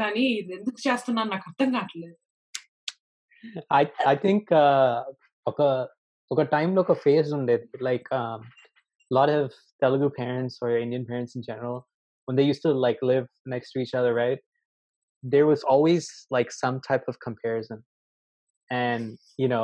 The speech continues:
Speaker 2: our parents do that, right? Like, you know, "Oh, ఈ, uh, like, వీళ్ళు చూసారా? ఇది చేస్తున్నారు, నువ్వేం చేస్తలా?" And they, they always do that, but, but I think it's just because, like, they constantly hear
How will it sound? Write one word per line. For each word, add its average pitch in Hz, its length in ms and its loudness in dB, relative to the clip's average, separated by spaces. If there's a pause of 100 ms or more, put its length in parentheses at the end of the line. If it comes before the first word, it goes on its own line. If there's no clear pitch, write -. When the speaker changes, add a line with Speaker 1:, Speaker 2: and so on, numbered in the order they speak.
Speaker 2:
our 131 160 0
parents 156 240 0 (100)
do 143 40 2 (100)
that, 123 140 2 (100)
right? 131 160 0 (100)
Like, 120 200 0
you 127 100 -4
know, 120 120 0 (160)
"Oh, 143 100 0 (340)
ఈ, 127 40 -4 (960)
uh, 120 200 -4 (260)
like, 123 120 0 (120)
వీళ్ళు 127 200 0
చూసారా? 147 380 4 (280)
ఇది 123 160 -4 (120)
చేస్తున్నారు, 131 440 -2 (280)
నువ్వేం 131 260 -2
చేస్తలా?" 127 400 -4
And 131 100 -10 (160)
they, 147 100 4 (460)
they 160 80 4 (120)
always 185 340 4
do 160 140 4
that, 143 200 2
but, 131 140 2 (720)
but 151 140 6
I 151 120 4
think 220 120 2 (100)
it's - 160 -2
just - 200 -4
because, 143 300 2 (140)
like, 117 180 0 (600)
they 147 80 4 (140)
constantly 156 440 -2 (120)
hear 135 220 2